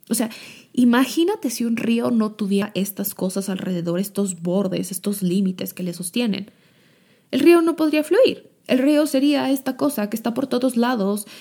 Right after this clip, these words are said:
y que, pues, ni hay río. Es como agua regada por todos lados. Caos. Caos total.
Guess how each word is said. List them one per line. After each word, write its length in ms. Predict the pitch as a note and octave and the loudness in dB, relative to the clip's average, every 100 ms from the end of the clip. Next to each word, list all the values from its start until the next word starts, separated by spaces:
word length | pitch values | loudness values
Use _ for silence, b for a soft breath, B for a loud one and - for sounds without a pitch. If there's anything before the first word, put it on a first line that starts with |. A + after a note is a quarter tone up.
| B B | B B
y 140 | A3 | -2
que, 440 | - G#3+ G3+ - _ | 2 2 0 -4 _
pues, 220 | A3+ G#3+ | -2 4
ni 100 | A3 | 4
hay 80 | B3 | 4
río. 420 | - D#4 E3+ - - _ | 4 2 0 -2 -12 _
Es 80 | - | -2
como 220 | A3+ A3+ | 2 4
agua 260 | G3+ G#3 A#3+ | 2 2 2
regada 460 | A3 G3 F3+ F#3+ | 2 4 4 4
por 140 | F#3+ - | 0 2
todos 200 | F#3+ G3+ | 4 6
lados. 420 | F3 - - - _ - | 4 2 -12 -18 _ -8
Caos. 400 | E3+ - - - _ - | -6 -6 -10 -14 _ -2
Caos 260 | G3 A#3+ | 0 0
total. 400 | A#3 G3 - - | -2 -4 -4 -6